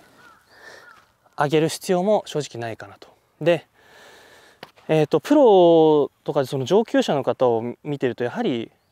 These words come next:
フェースを開いてスイングも速く振るっていうイメージがあると思うんですね。ただ、えーと、これサンドウェッジなんですけど、ロフト、まあ、大体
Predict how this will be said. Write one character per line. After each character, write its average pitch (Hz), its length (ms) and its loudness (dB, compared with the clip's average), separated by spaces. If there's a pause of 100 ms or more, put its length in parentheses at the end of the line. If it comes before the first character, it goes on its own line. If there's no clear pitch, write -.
(320)
フ - 140 -6
ェ 151 40 2
ー 135 40 0
ス - 100 -12
を 117 60 -6
開 127 340 -6
い 110 40 -12
て 107 380 -10 (960)
ス - 240 -10
イ 151 80 -2
ン 139 40 -4
グ 123 100 -6
も 113 80 -8
速 156 240 -6
く - 140 -14
振 117 160 -14
る 107 220 -14 (600)
っ - 40 -20
て 170 100 -4
い 165 140 2
う 156 100 -2
イ 160 100 -6
メ 165 140 -4
ー 135 40 -6
ジ 113 120 -12
が 107 120 -8
あ 117 60 -6
る 117 80 -12
と 110 80 -10
思 101 120 -14
う - 20 -16
ん 98 40 -20
で - 60 -20
す - 80 -20
ね。 107 140 -18 (340)
た 202 80 0
だ、 175 320 2 (1120)
え 156 100 -2
ー - 40 0
と、 139 80 -6
こ - 100 -4
れ 143 220 2
サ - 180 -6
ン 233 40 0
ド 254 80 4
ウ - 20 4
ェ 254 80 2
ッ - 20 -
ジ 151 120 -6
な 117 80 -2
ん - 20 -4
で 104 40 -10
す - 80 -16
け - 60 -8
ど、 110 80 -6
ロ 123 100 -2
フ - 120 -12
ト、 208 260 4 (400)
ま 175 80 0
あ、 156 40 2
大 170 180 0
体 214 360 2